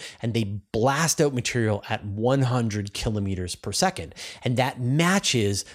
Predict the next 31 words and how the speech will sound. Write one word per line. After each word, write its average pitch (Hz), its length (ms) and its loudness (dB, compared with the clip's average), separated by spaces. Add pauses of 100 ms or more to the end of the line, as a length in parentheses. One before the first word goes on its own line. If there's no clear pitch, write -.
the - 80 -6
kinds 123 380 0
of 107 100 0
speed 107 680 0 (240)
that 113 120 -4
the - 60 -6
constant 131 760 0
solar 104 380 0
wind 98 460 -2
is 92 280 -4
producing. 165 480 -4 (300)
So 117 220 2
it 104 40 2
might 131 240 2
be 196 200 4
that 123 120 2
now 107 240 2
astronomers 104 520 0
have 101 320 -4
found 120 500 0
the 147 100 2
source 117 520 2
of 98 360 -4
the 107 100 -2
solar 110 360 0
wind, 95 340 -2
one 98 200 -2
of 95 40 -2
these 95 160 -4
long-standing 107 680 0
mysteries 98 440 -4